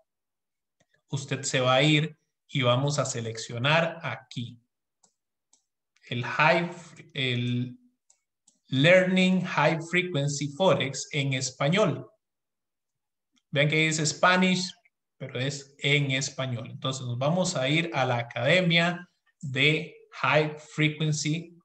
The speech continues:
Forex en español, ¿ok? Entonces, una vez que estamos aquí, le damos clic. Y ahora sí, comenzó lo bonito, comenzó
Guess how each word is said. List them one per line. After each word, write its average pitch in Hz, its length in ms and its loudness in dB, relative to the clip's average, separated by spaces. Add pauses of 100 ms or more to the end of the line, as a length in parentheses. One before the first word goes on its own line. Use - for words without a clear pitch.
(120)
Forex 143 640 0
en 147 340 2
español, 139 920 0
¿ok? - 100 -2 (1400)
Entonces, 151 640 -2
una 139 240 2
vez 151 140 4
que - 80 -8
estamos 156 340 0
aquí, 165 320 -2
le 127 120 -2
damos 120 320 -6
clic. 202 380 -2 (2500)
Y 135 160 2
ahora 143 440 6
sí, - 440 -6
comenzó 139 1080 2 (300)
lo 139 380 4
bonito, 120 720 -2
comenzó 123 1000 -2